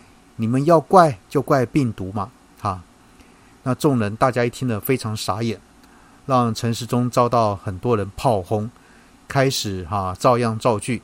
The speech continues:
说，哈，酒驾怪酒精，杀人怪刀子，诈骗怪电话等等这些。那第七的金句呢是什么呢？政务官体系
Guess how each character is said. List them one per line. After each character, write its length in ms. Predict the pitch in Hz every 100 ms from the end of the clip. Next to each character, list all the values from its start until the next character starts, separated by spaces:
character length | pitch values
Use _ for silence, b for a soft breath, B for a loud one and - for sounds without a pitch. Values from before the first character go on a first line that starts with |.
| _ _ -
说， 300 | - 127 131 120
哈， 240 | 110 95 -
酒 420 | - 120 101 98 98
驾 440 | 147 131 113 104 -
怪 240 | 127 107
酒 300 | - 95 92
精， 280 | - 143 156 b b b -
杀 280 | - 135 135
人 240 | 113 107
怪 220 | 117 143 107
刀 240 | 135 143
子， 160 | - - _
诈 260 | - 135 107
骗 320 | - 135 110
怪 200 | 104 123
电 240 | 101 120 104
话 220 | 117 98 -
等 160 | 110
等 120 | 113 90
这 80 | 117
些。 300 | 107 117 113 - - - - - - - - - - - b b - - - - - -
那 260 | 151 139 131
第 140 | 208
七 400 | - - 208 220 - - -
的 100 | 117
金 260 | 113 147 151
句 200 | 147 135
呢 120 | 117
是 120 | 120
什 120 | 117
么 60 | 101
呢？ 220 | 113 131 - - -
政 160 | 156 139
务 220 | 131 123
官 280 | - 131 135
体 260 | - 95 95
系 300 | - 135